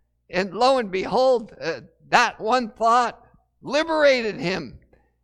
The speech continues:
And he did what he, he couldn't do through all of his treatment programs.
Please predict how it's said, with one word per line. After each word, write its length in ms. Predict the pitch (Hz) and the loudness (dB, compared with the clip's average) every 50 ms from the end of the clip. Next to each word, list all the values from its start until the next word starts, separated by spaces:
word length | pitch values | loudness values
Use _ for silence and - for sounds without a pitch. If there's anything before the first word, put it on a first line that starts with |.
| _ _ - | _ _ -10
And 120 | - 160 143 | -10 -6 -4
he 160 | 175 202 220 | -4 -4 -2
did 280 | 180 196 226 240 233 240 | 2 4 4 4 4 2
what 260 | 190 185 190 160 127 | 0 -2 -2 -2 -2
he, 280 | - 156 160 151 - - | -6 -8 -8 -8 -8 -6
he 140 | 143 156 165 | -6 -6 -6
couldn't 460 | - - - 262 254 233 151 147 147 | -4 -4 -4 -4 -4 -6 -12 -8 -6
do 200 | 175 214 240 208 | -4 -4 -4 -6
through 280 | - - 156 147 156 | -8 -10 -10 -8 -6
all 160 | 170 208 226 220 | -4 -4 -4 -6
of 100 | 208 170 | -8 -10
his 160 | 139 135 - | -12 -12 -10
treatment 540 | - 190 208 240 226 - 160 180 - _ - | -8 -8 -10 -10 -10 -14 -16 -18 -18 _ -12
programs. 720 | - 196 202 202 190 196 185 175 160 147 - - - | -8 -8 -6 -6 -6 -6 -6 -6 -8 -10 -10 -12 -14